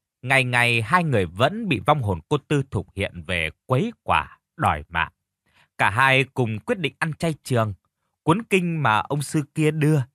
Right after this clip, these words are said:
thì cũng đã nhanh chóng được cả hai đọc thuộc lòng. Tuy nhiên, việc niệm kinh cũng không giúp xua đuổi được tà ma của cô Tư Thục. Nhưng sau mỗi cơn ác mộng như vậy, thì cả hai niệm kinh để cho tâm hồn mình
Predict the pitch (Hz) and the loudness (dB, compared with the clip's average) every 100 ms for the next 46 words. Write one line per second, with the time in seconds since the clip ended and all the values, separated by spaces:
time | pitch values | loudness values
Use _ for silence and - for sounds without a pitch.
0 | _ - 131 117 - 190 214 175 160 143 | _ -2 0 0 -2 -4 -4 -4 -6 -6
1 | - 139 214 123 - 87 85 135 139 107 | -4 -4 -2 -6 -4 -6 -2 -2 -2 -6
2 | - 95 - 90 85 85 - _ _ _ | -8 -10 -8 -2 0 -2 -12 _ _ _
3 | _ _ 160 143 139 135 127 113 117 - | _ _ 0 2 2 2 0 -4 -4 -2
4 | 120 120 117 - - 170 143 - _ _ | -2 0 -2 -6 -2 -2 -2 -8 _ _
5 | 175 190 165 147 135 127 156 - - 190 | -6 -2 -2 0 -2 -4 -6 -8 -6 -2
6 | 151 110 76 78 - - 95 87 104 156 | 0 0 -4 -8 -6 0 2 2 0 0
7 | 143 - 85 135 127 - 131 - 87 76 | 0 -6 -8 -6 -4 -2 -2 -4 -10 -10
8 | _ _ _ _ _ 131 156 147 139 143 | _ _ _ _ _ 0 0 0 0 2
9 | 139 131 165 208 165 143 208 - 131 107 | 2 0 -2 -2 -4 -2 -4 -4 -4 -4
10 | 104 117 107 92 76 - _ _ 160 - | -2 -4 -2 -2 -4 -8 _ _ -6 0
11 | 117 98 165 190 160 117 76 - 180 175 | 0 0 -2 -4 -2 -4 -6 -2 0 0
12 | 131 _ - 110 98 95 - - 165 135 | -2 _ -4 0 0 -2 -4 -4 -4 -2
13 | 98 87 85 85 | -4 -4 -6 -6